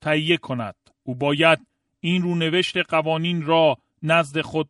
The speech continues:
نگه دارد و در تمام روزهای عمرش آن را مطالعه کند تا یاد بگیرد خداوند خدایش را احترام کند و دستورات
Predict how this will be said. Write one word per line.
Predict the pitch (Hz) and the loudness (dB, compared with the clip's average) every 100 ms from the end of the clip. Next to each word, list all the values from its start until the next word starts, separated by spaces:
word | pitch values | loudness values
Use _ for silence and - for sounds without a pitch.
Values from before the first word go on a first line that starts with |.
| - | -6
نگه | 147 160 170 | -4 0 -2
دارد | - 160 156 151 - _ _ _ - | -2 0 2 0 -4 _ _ _ -12
و | 139 | -2
در | 151 | -2
تمام | 143 - 160 180 175 | -2 -6 -2 -2 0
روزهای | 170 156 160 147 - 170 151 160 - | -2 -2 -6 -6 -2 -2 0 -4 -2
عمرش | 165 156 151 139 - _ _ - | -4 2 2 2 -6 _ _ -2
آن | 160 151 | -2 2
را | 160 151 | 2 2
مطالعه | 147 147 143 139 135 160 | 0 -6 -2 -2 0 0
کند | 180 165 165 165 151 _ _ _ - | 0 -2 0 0 -2 _ _ _ -6
تا | 135 139 | -2 -2
یاد | 135 175 185 - | 2 6 6 4
بگیرد | 175 160 165 160 156 135 _ _ _ - | -2 -2 0 4 4 2 _ _ _ -6
خداوند | 147 151 147 160 170 170 170 160 | -2 2 2 2 2 0 -2 -8
خدایش | - 156 156 170 165 156 - | -10 -4 0 2 2 -2 -2
را | 156 147 - | -2 -2 -2
احترام | 147 - 143 165 170 | -8 -8 -2 0 0
کند | 151 160 165 151 - _ _ _ _ - | -2 -2 0 -2 -4 _ _ _ _ -6
و | |
دستورات | 147 151 - - 143 156 160 147 | 0 -2 -2 -6 2 4 4 2